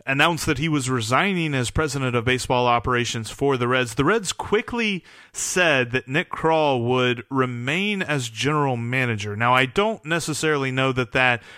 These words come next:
precludes him from being promoted. Dude's been with the Reds for eighteen years, so he is absolutely in the top of the list of candidates to replace Dick Williams. How do you see the Reds going about this? 'Cause obviously there's candidates. I know that in the Enquirer, Bobby Nightingale wrote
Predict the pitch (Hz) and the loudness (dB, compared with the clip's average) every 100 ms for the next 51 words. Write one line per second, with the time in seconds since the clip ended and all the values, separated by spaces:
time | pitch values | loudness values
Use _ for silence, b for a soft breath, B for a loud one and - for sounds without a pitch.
0 | B - - - 190 190 - 160 139 143 | B -2 -2 0 0 0 -2 -4 -4 -4
1 | 131 135 135 123 - 113 110 131 180 233 | -2 -2 -2 -4 -4 -6 0 2 4 2
2 | 254 B B _ - 190 135 143 165 139 | -2 B B _ -4 -2 0 0 0 -2
3 | 117 123 127 - 117 123 123 131 123 117 | -2 0 -2 -2 -2 -2 -2 -2 -2 0
4 | 123 131 117 107 127 117 160 151 117 - | 2 4 2 2 0 0 0 0 0 0
5 | 143 - 139 117 123 156 131 131 113 B | 0 0 -2 0 0 0 0 0 -2 B
6 | B B 156 143 120 - 143 135 131 127 | B B -4 -2 0 2 2 2 0 0
7 | 127 - 117 - 143 151 131 120 - - | 0 0 -4 0 -2 0 0 -2 -4 -4
8 | 113 104 - 220 285 - 123 - 120 117 | -4 -4 -4 -2 -2 -4 -6 -4 -2 -2
9 | 113 113 107 B B B - 208 254 240 | -2 -4 -10 B B B -2 0 -2 -2
10 | 208 139 190 180 - 165 135 123 131 123 | -4 -2 -2 -2 -2 0 0 2 0 0
11 | - 127 120 113 107 - 139 160 196 220 | -2 -2 0 -2 -4 -4 0 2 0 -2
12 | 220 196 180 - - 127 120 117 117 127 | -6 -4 -6 -4 -2 -2 -2 -4 -4 -6
13 | 127 131 127 127 127 127 135 147 139 139 | -2 -2 0 -2 0 0 0 -2 -2 -2
14 | 131 120 123 127 123 123 123 117 120 117 | 0 0 0 0 -2 -4 -4 -2 0 0
15 | 120 120 | 0 -2